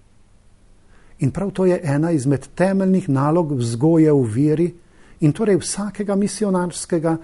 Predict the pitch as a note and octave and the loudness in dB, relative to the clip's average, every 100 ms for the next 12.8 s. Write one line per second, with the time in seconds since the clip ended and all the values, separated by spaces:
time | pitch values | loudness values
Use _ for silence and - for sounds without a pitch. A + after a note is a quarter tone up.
0 | - - - F3+ A3 B3 E3+ F3+ F3+ G3 | -12 -20 -4 0 2 2 0 0 2 2
1 | F3+ C#3 C#3 E3 C#3 - D#3 D#3+ F3+ - | 2 2 0 -2 -4 -4 -4 -2 -4 -2
2 | D#3 A#2+ - - G#2+ - - - - _ | -2 -2 -6 -12 -16 -18 -20 -20 -20 _
3 | - _ - _ _ _ - - - D3 | -20 _ -20 _ _ _ -20 -16 -4 -2
4 | D#3+ D#3 - F3 C#3+ A#2+ A#2 C3+ F3 - | -2 -4 -4 0 0 0 -2 -2 -2 -4
5 | E3+ D#3 C#3+ - - D3 C#3 C#3 C3 - | 0 0 -2 -8 -4 0 2 2 0 -2
6 | G3 F#3+ G3 F#3 F3 D3+ D3+ D#3+ D3 C3+ | -6 -4 -2 -2 0 0 0 -2 -2 -2
7 | - - - - C3+ C3+ C#3+ - C#3 - | -4 -12 -20 -10 -2 0 0 -2 -4 -2
8 | B3 A#3+ G#3 - G#3+ - A3 F#3 - F#3+ | -4 -2 -2 -2 -6 -4 0 0 0 0
9 | F#3+ A#2+ C3 B2+ C3+ E3+ D#3+ - _ _ | 0 0 -2 -2 0 -2 -4 -16 _ _
10 | _ - C#3 D#3+ D#3+ B3+ G3+ G#3+ D#3+ F3+ | _ -4 2 4 4 2 2 0 2 4
11 | E3 G3 F3+ E3 - D3+ D3 D#3+ E3+ F#3+ | 4 4 4 0 0 0 2 -2 -4 -2
12 | E3+ G#3+ F3+ G3 A3 D#3+ A2+ | -2 -4 -2 0 0 -2 -6